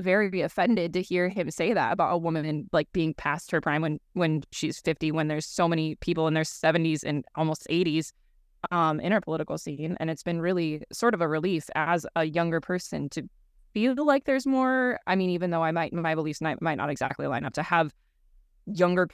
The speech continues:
people that are somewhat closer to my age running for office instead of just people that are so far beyond, like, anything that would possibly represent me. So honestly, it's a relief to have younger people at least trying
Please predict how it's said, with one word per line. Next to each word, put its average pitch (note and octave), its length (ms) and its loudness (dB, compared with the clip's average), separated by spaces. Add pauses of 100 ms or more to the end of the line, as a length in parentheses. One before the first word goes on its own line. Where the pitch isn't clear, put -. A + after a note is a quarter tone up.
people F3 300 0
that D#3+ 100 2
are D#3+ 120 0
somewhat F#3 500 0
closer F#3 340 -2
to G3+ 120 -4
my F3+ 200 0
age E3 320 -2
running D#3+ 380 -2
for C3+ 140 -2
office D#3+ 360 -2
instead D#3+ 320 -2
of D3+ 120 0
just D3+ 180 -4
people E3 220 -2
that D#3+ 80 0
are A#2+ 80 -2
so E3+ 360 0
far D#3 340 0 (340)
beyond, D3+ 760 0 (380)
like, A2 320 0 (640)
anything F3 440 2
that D3 120 4
would E3+ 120 2
possibly D#3 400 0
represent - 420 -2
me. C#3 260 -8 (240)
So E3+ 240 2
honestly, G3 320 2
it's D#3 120 -6
a E3 40 -2
relief D#3+ 380 -2
to C#3+ 80 -2
have C#3 200 -2 (240)
younger F3 300 2
people D#3 200 -4
at C3+ 80 -4
least A3 160 -4
trying D3+ 400 -2